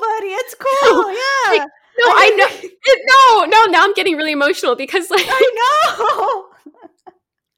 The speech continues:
Speaker 1: <laughs>
Speaker 2: listen, Alinda, listen. Like, I know
Speaker 1: Linda's
Speaker 2: people.
Speaker 1: listening. <laughs>
Speaker 2: No, it's just, like, I have met people who, like,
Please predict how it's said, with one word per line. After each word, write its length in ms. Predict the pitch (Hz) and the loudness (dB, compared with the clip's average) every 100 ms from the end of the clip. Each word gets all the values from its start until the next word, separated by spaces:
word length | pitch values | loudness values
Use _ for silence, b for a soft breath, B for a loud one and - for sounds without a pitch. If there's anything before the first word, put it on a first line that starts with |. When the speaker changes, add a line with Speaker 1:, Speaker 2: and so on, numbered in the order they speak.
| - | -8
Speaker 1:
<laughs> 0 | |
Speaker 2:
listen, 680 | 349 554 - 539 453 403 349 | -2 0 2 4 4 4 4
Alinda, 600 | 294 302 320 302 311 294 | 2 2 0 2 4 4
listen. 360 | 370 494 427 320 B B B - | 4 0 0 -2 B B B -6
Like, 140 | 339 _ - | -6 _ 0
I 180 | 370 | 0
know 220 | 311 269 330 | 0 -2 -2
Speaker 1:
Linda's 160 | 381 | 0
Speaker 2:
people. 480 | 370 302 294 - 254 | 0 0 -2 0 0
Speaker 1:
listening. 680 | 571 539 440 370 - - 359 | 0 -4 -6 -12 -14 -20 -20
<laughs> 380 | _ _ - - | _ _ -18 -6
Speaker 2:
No, 160 | 392 453 | -2 -2
it's 160 | 403 - | -4 -6
just, 120 | - | -4
like, 140 | 453 - 285 | -4 -2 0
I 160 | 302 | 2
have 220 | 392 381 330 | 0 -2 -4
met 240 | 277 277 | -6 -8
people 580 | 294 277 254 196 151 _ _ _ _ _ _ - | -10 -6 -4 -4 -6 _ _ _ _ _ _ -8
who, 420 | 320 294 254 _ _ _ _ _ _ _ _ _ _ _ _ _ - | -6 -6 -8 _ _ _ _ _ _ _ _ _ _ _ _ _ -10
like, 240 | 320 - | -10 -10